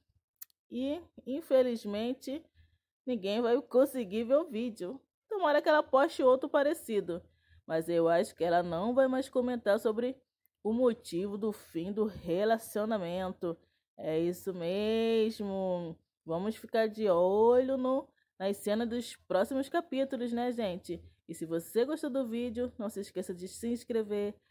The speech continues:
deixar aquele like, ativa o sininho de notificação, deixe um comentário aqui abaixo que eu adoro interagir com vocês. Fiquem com Deus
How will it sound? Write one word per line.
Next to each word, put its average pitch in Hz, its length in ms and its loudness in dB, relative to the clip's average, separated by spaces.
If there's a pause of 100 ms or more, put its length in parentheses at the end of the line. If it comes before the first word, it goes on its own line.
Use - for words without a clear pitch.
(240)
deixar 330 300 -2
aquele 311 280 -2
like, 285 560 2 (180)
ativa 185 340 -4
o 208 40 -4
sininho 185 280 -6
de 180 140 -8
notificação, 208 1120 -4 (320)
deixe 185 240 -6
um - 20 -20
comentário 208 480 0
aqui 208 220 -2
abaixo 196 340 0
que 233 100 -2
eu 240 80 4
adoro 175 600 2
interagir 185 480 -4
com 202 140 -10
vocês. 202 540 -2 (460)
Fiquem 311 260 -2
com 226 200 -6
Deus 175 400 -4